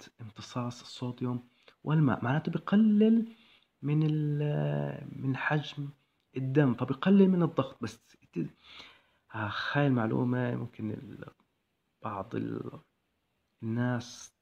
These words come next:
تغلط فيها أو تتخربط فيها. هلا keep in your mind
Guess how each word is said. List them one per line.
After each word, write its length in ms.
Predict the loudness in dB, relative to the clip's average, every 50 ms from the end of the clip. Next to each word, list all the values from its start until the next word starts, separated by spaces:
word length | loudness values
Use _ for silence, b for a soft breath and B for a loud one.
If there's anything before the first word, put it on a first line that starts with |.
| _ _
تغلط 500 | -6 -6 -6 -8 -12 -12 -12 -12 -14 _
فيها 720 | -20 -12 -4 0 2 2 2 2 0 -2 -2 -4 -2 0 2
أو 100 | 0 0
تتخربط 520 | 0 -4 -2 4 6 6 6 6 2 -2
فيها. 500 | -2 -4 -2 -2 0 0 -2 -4 -4 -6 _ _ _ _ _ _ _ _ _ _ _ _ _ _ _ _ _ _ _ _ _ _ _ _ _ _ _ _ _ _ _ _ _ _ _ -4
هلا 140 | -2 -2 -2
keep 180 | 2 2 4
in 140 | 6 6 6
your 160 | 6 4 2
mind 220 | 0 0 0 -2